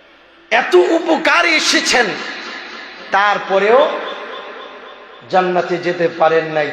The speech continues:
কারণ ঈমান নাই। কি নাই? ঈমান নাই।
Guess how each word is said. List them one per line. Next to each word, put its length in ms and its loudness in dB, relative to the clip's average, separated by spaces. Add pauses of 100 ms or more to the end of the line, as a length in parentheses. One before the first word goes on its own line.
কারণ 300 2 (120)
ঈমান 400 -4
নাই। 420 -10 (1800)
কি 60 -12
নাই? 340 4 (1160)
ঈমান 480 -8
নাই। 120 -12